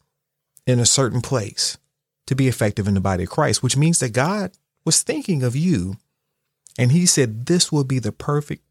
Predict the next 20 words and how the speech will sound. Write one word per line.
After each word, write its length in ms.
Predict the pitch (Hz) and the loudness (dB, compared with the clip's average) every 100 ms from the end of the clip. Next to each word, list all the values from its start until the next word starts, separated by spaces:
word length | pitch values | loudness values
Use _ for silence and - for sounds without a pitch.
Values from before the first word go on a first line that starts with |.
| - | -18
place 540 | - 139 123 120 - - _ | -6 -4 -2 -4 -6 -6 _
for 200 | - 131 | -8 -6
you." 380 | 107 87 104 - _ _ _ - _ _ _ _ _ _ | -6 -8 -10 -20 _ _ _ -20 _ _ _ _ _ _
He 100 | _ | _
says 200 | 160 165 | 0 2
that 80 | 131 | 2
we 180 | 127 147 | 2 0
are 40 | |
thought 300 | 110 - 165 | 0 -2 -2
about. 360 | 127 - - - _ _ _ _ _ _ _ _ _ _ _ _ _ _ _ _ _ _ _ _ _ | -2 -4 -12 -18 _ _ _ _ _ _ _ _ _ _ _ _ _ _ _ _ _ _ _ _ _
The 80 | 117 | -4
scripture 300 | - 131 135 | -2 0 0
says 420 | - 127 123 117 | 0 0 0 0
that 320 | 117 110 98 _ _ _ _ _ _ _ _ _ _ _ _ _ | -2 -2 -4 _ _ _ _ _ _ _ _ _ _ _ _ _
he 240 | - 185 | -2 2
has 360 | 156 190 226 220 | 2 0 -2 -2
his 180 | 185 151 | 0 2
mind 720 | 147 160 143 98 92 101 107 _ _ _ _ _ _ | 2 2 0 0 -2 -4 -10 _ _ _ _ _ _
on 200 | 131 135 | 2 2
us. 420 | 117 - - - | 2 -2 -6 -6